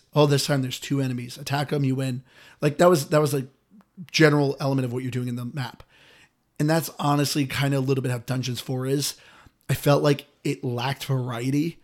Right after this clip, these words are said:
It wasn't until, like, literally the last level where you're kinda doing something fun.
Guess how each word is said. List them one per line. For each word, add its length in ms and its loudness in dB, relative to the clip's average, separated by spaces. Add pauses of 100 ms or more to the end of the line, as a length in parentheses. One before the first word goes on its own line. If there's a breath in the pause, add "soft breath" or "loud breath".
(440 soft breath)
It 100 10
wasn't 340 6
until, 200 2
like, 240 4
literally 360 4
the 120 -2
last 380 -6
level 320 2
where 120 0
you're 100 -2
kinda 240 2
doing 260 0
something 300 -8
fun. 500 -4